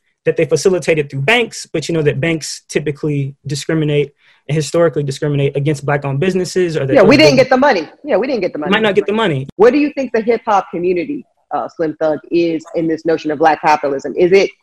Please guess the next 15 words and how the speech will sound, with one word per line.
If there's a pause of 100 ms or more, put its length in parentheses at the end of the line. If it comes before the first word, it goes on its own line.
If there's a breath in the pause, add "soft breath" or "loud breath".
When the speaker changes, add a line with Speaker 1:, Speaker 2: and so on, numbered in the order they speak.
(480)
Speaker 2:
is
it
because (500)
the,
the
hip
hop
community
feels
like (880)
we
can
do
it
ourselves